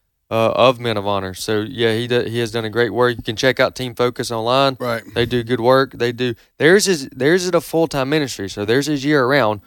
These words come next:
Speaker 1: with a summertime program. We, we don't have a year-round program, but we do have a summer program. So you can go to A F A dot net slash events, A F A dot net slash events,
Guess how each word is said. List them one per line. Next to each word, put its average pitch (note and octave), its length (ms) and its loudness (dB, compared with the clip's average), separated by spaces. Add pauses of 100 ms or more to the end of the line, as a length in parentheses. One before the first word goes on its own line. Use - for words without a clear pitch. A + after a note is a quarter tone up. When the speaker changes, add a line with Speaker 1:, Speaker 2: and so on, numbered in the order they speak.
(220)
Speaker 1:
with A#2 120 -2
a A#2 80 0
summertime A#2+ 680 -2
program. G#2+ 500 0 (460)
We, C#3 240 0
we C#3 180 0
don't D3 220 2
have B2+ 260 2
a A#2 60 2
year-round A#2 380 -2
program, C3+ 300 2
but A2 100 -4
we A#2 100 -6
do A#2+ 120 2
have G#2+ 140 2
a G2 40 -12
summer F3+ 320 0
program. G2+ 360 -4 (320)
So F3 160 6
you D#3 220 0
can E3+ 120 -12
go C#3 120 6
to A2 100 0
A C#3 160 4
F D#3+ 140 0
A F3 120 2
dot F3 240 4
net C3 260 0
slash B2+ 460 2
events, A#2+ 540 -4
A C3+ 180 4
F C#3+ 100 -2
A C#3 100 2
dot C3+ 200 2
net C3 220 -2
slash C3+ 380 0
events, B2 360 -2